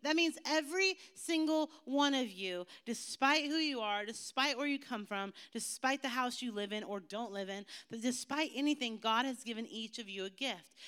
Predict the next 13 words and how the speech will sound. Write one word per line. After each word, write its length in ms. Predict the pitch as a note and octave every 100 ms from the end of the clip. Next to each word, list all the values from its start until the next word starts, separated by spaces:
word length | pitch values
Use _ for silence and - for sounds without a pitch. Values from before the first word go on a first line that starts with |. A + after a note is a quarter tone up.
| -
They're 120 | A3+
not 360 | A#3 A#3+ C4 A#3
just 180 | B3+ -
set 160 | B3
aside 420 | A3+ - G#3+ G#3+
for, 100 | A3
like, 240 | G#3+ F#3 F#3 - - -
the 160 | G3
important 500 | G#3+ G3+ A3+ G#3+ G#3
people, 400 | F#3 F3+ F3 E3+ - -
the 100 | -
outgoing 500 | F3 G3+ G3 G#3 G3
people, 420 | F#3+ F#3 F3 E3+